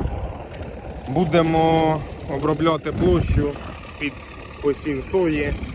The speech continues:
Треба дозбирати сівалку, теж відео вам покажу по реставрації, трошки її поперебирав, сошники, е,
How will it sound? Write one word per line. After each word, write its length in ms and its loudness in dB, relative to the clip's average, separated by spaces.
Треба 320 0
дозбирати 540 0
сівалку, 520 0
теж 180 -2
відео 340 0
вам 140 0
покажу 460 -2
по 100 4
реставрації, 760 2
трошки 380 -4
її 140 0
поперебирав, 720 4
сошники, 580 -2
е, 200 0